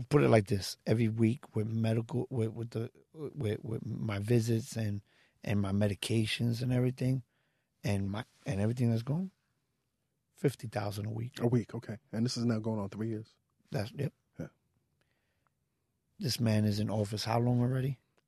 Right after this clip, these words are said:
Speaker 2: Not even, you know.
Speaker 1: Not even what? Not even twelve days?
Speaker 2: Not even
Speaker 1: Something
Speaker 2: thirty
Speaker 1: like
Speaker 2: days.
Speaker 1: not
Speaker 2: Not
Speaker 1: even
Speaker 2: even, you know what I'm saying?
Speaker 1: Yeah. I started getting letters already.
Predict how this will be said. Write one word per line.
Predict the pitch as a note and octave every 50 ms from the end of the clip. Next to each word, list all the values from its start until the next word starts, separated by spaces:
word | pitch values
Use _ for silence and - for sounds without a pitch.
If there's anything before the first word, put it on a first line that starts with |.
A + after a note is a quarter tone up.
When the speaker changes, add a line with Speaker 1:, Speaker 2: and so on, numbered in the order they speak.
| _ _ _ _ _ - _ _ _ _ _ _ - - - - - - - - _ _ _ _ _ - - _ -
Speaker 2:
Not | - A#2+ B2 B2+
even, | C3 B2+ B2+ C#3
you | C#3+
know. | A#2+ G2+ F#2 - _ _ _ _ _ _ _ _ -
Speaker 1:
Not | A2+ G#2 G#2+
even | G#2+ A2 A2 A2 G#2+
what? | G#2+ G#2+ G#2 A2+
Not | B2 A2 G#2+
even | A2 A2 G#2+ G#2+ G2+
twelve | - - A#2+ A#2+ A#2+ A#2+
days? | A#2+ A#2+ B2 B2
Speaker 2:
Not | B2 B2+
even | B2+ B2 A2 B2+
Speaker 1:
Something | B2+
Speaker 2:
thirty | B2+ A#2+ A#2 A2+
Speaker 1:
like | A2+
Speaker 2:
days. | A#2 A2 G#2+ A2
Speaker 1:
not | A#2 B2
Speaker 2:
Not | B2
Speaker 1:
even | B2 A#2+
Speaker 2:
even, | A2 A2+ A2
you | B2+
know | B2+
what | A#2 A2+ -
I'm | B2+ A#2+ B2
saying? | A#2+ A2+ G2+
Speaker 1:
Yeah. | F#2 - _ _ _ _ _ _ _ _ _ _ _ _ _ _ _ _ _ _ _ _ _ _ _ _ _ _ _ _ _ _ _ _ _ _ _ _ _ _ _ _ _ _ _ _ -
I | F#3+
started | B2+ - - - D3+ C3+ B2+
getting | A2+ A2+ G#2+ G#2
letters | G2+ G#2 G#2+ A#2 B2 A#2+ A2+ G#2 F#2+ G2
already. | G2 G2+ G#2 G#2 G2+ G2+ G#2